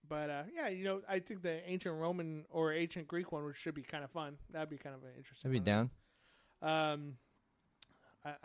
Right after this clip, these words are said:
Speaker 1: I'm, I'm ready for a Viking one. That would be kinda dope.
Speaker 2: <laughs>
Speaker 1: Just make everything Viking.
Speaker 2: Viking's more, like, in your face. I'm gonna, they're not really assassins. They're more like, uh, "Okay, I'm
Speaker 1: I'm
Speaker 2: go-,
Speaker 1: down.
Speaker 2: coming at you."
Speaker 1: I'm just,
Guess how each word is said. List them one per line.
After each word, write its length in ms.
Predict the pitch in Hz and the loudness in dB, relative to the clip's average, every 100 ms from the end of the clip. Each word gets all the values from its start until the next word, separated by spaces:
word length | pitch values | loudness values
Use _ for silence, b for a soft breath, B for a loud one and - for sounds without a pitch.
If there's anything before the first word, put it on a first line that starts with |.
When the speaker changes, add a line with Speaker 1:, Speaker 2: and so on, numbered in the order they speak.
| - | -12
Speaker 1:
I'm, 140 | 165 160 165 | -10 -8 -6
I'm 120 | 175 | -4
ready 120 | 175 | -2
for 180 | - 139 | -4 -8
a 40 | 127 120 | -12 -14
Viking 320 | 135 - 120 | -14 -14 -18
one. 140 | 110 110 117 | -20 -20 -18
That 100 | 127 | -18
would 100 | 123 | -18
be 80 | 113 | -18
kinda 180 | 120 120 | -4 -2
dope. 800 | - 127 - - - - - 156 - | -2 -8 -6 -8 -8 -20 -2 0 2
Speaker 2:
<laughs> 100 | - | 2
Speaker 1:
Just 140 | 165 220 | 2 8
make 180 | 220 | 8
everything 400 | 196 190 190 185 | 8 6 6 4
Viking. 440 | 156 165 160 151 143 | 4 4 4 0 6
Speaker 2:
Viking's 500 | 143 220 254 269 214 | 12 12 10 4 6
more, 320 | 202 220 214 | 12 12 12
like, 340 | 190 165 151 - | 12 12 12 10
in 180 | 175 | 10
your 160 | 185 170 | 12 10
face. 460 | - 165 151 165 156 | 10 10 12 12 8
I'm 120 | 156 | 8
gonna, 260 | 156 151 135 | 8 6 8
they're 120 | 156 | 8
not 240 | 165 202 185 | 10 10 10
really 320 | 175 202 175 | 12 12 12
assassins. 680 | 131 - 151 175 196 214 180 | 10 10 10 12 10 8 10
They're 140 | 175 | 8
more 220 | 165 160 | 10 10
like, 320 | 156 143 143 127 | 12 12 10 12
uh, 400 | 139 135 135 123 | 12 12 12 12
"Okay, 280 | 127 131 120 | 8 6 6
I'm 100 | 110 | 6
Speaker 1:
I'm 60 | 120 | 6
Speaker 2:
go-, 80 | 123 | 6
Speaker 1:
down. 260 | 165 170 | 6 6
Speaker 2:
coming 240 | 156 135 120 | 6 6 8
at 140 | 95 | 6
you." 80 | 95 | 4
Speaker 1:
I'm 60 | 156 | 0
just, 240 | 151 - | -2 0